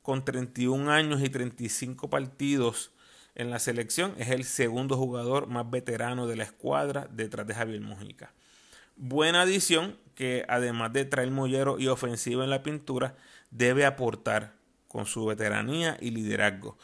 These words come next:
Recordemos que la mejor versión que vimos de Collier en la selección fue en aquellos Panamericanos del dos mil diecinueve,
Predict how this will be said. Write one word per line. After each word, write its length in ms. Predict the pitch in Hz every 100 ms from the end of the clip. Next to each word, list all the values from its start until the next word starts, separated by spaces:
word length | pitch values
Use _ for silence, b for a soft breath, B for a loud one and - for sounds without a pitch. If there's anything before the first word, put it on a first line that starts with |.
| B B B B B
Recordemos 520 | 139 139 143 147 190
que 100 | -
la 120 | 147
mejor 280 | 131 120 139
versión 500 | 165 165 135 160 175
que 120 | -
vimos 340 | 156 156 165 160
de 140 | 143
Collier 580 | 135 131 127 110 104 107
en 100 | -
la 100 | 110
selección 520 | 107 107 104 - 143 135
fue 160 | 123
en 80 | 131
aquellos 280 | 131 131 151
Panamericanos 720 | - 131 117 107 101 123 143
del 160 | 131 117
dos 120 | 110
mil 200 | 113 123
diecinueve, 640 | 135 135 110 110 117 104